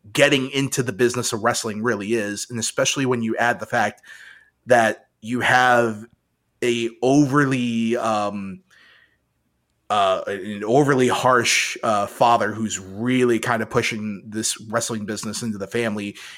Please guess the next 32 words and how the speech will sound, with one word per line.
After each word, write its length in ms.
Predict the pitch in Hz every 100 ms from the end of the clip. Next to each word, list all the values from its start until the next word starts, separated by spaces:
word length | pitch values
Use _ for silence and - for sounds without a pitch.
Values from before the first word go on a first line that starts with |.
| -
and 100 | 110
just 220 | 117 -
seeing 240 | - 127 127
how 360 | 107 117 120 110
it 180 | 110
tears 640 | - 117 117 113 110 - -
them 240 | 104 120
apart 420 | 113 - 113 113 113
to 100 | 107
a 40 |
certain 240 | - 113 104
extent, 400 | - 117 110 107 - - - -
and 140 | 120
how 320 | - 127 123 113
it 80 | -
really 500 | 110 120 120 113 110
just, 420 | 98 107 - - _ _ _ _ _ _ _ _ _ _ _ _ _ -
how 240 | - 147
it, 100 | 160
how, 260 | 123 160 180
w-, 320 | 185 180 165 170
without 280 | 170 202 185
going 180 | 208
into 160 | 196 170
too 180 | - 160
many 160 | 147
spoilers, 440 | 117 - 135 113 110
just 180 | 104 95
what 420 | 104 139 - -
the 80 | 117
consequences 720 | - 127 113 - 113 107 104
of 180 | 101